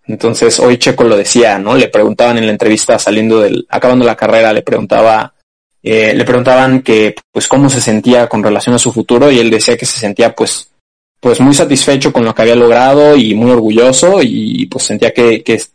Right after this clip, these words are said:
que, que no de-, no le debía nada a nadie, ¿no? Entonces, pues, pues, eso también deja muy claras las cosas, ¿no? Cómo está Checo y cómo se siente en su posición.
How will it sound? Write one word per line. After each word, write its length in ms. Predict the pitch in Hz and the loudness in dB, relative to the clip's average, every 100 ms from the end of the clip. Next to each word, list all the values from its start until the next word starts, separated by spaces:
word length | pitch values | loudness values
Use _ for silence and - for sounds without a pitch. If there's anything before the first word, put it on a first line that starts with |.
| _ | _
que, 120 | 202 - _ _ _ _ | -6 -6 _ _ _ _
que 160 | - 120 | -4 0
no 140 | 123 | 2
de-, 100 | 127 | 2
no 220 | 127 127 | 0 0
le 80 | 135 | 2
debía 240 | 120 117 120 | 2 0 0
nada 340 | 117 117 110 | 2 2 2
a 40 | |
nadie, 420 | 104 107 101 95 - | 0 -2 -2 -4 -6
¿no? 140 | - | -4
Entonces, 460 | 135 - 113 110 - | -4 -6 -6 -6 -6
pues, 320 | - - - _ _ _ - | -10 -12 -12 _ _ _ -10
pues, 240 | 110 - _ 120 | -10 -10 _ -6
eso 520 | 117 113 110 107 - | 0 2 2 0 -2
también 280 | 110 113 113 | -2 -2 -2
deja 160 | 110 | -2
muy 160 | 113 113 | -4 -2
claras 460 | 120 110 107 - _ _ _ _ - | 0 0 0 -4 _ _ _ _ -4
las 160 | 113 - | -2 0
cosas, 300 | - 98 101 | 0 0 0
¿no? 140 | 127 | -2
Cómo 180 | 120 113 | -2 -4
está 200 | - 101 | -4 -2
Checo 300 | - 110 117 | 0 0 -2
y 60 | |
cómo 200 | 110 107 | -2 -6
se 120 | 101 110 | -4 -2
siente 340 | 123 107 107 | -2 -2 -4
en 80 | 101 | -6
su 120 | - | -10
posición. 580 | - - - 113 113 | -8 -6 -4 -4 -6